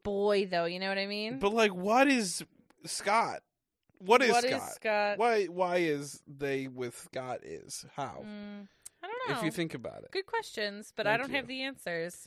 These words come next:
Speaker 2: Thank you.
Speaker 1: <laughs>
Speaker 2: I need an EpiPen right now, I think.
Speaker 1: <laughs>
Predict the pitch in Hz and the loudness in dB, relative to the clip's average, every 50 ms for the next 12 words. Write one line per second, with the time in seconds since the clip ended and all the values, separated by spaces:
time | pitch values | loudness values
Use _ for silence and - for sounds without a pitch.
0 | - _ _ _ _ - 139 131 127 - 120 104 - - - _ _ _ _ - | -20 _ _ _ _ -8 -8 -8 -8 -10 -12 -14 -14 -18 -20 _ _ _ _ -8
1 | 214 202 - - - - - 233 - - 151 185 196 185 160 139 131 120 120 113 | -8 -8 -8 -10 -14 -14 -14 -12 -4 2 4 4 4 4 2 0 0 -2 -4 -6
2 | 110 - 120 110 - - - - 101 76 73 - 76 80 - - - 269 - - | -6 -8 -10 -10 -12 -14 -16 -14 -14 -14 -12 -10 -8 -8 -6 -4 -2 2 4 4
3 | 285 - 571 571 - - - - 523 - - - | 6 10 10 10 10 8 4 4 4 4 2 -4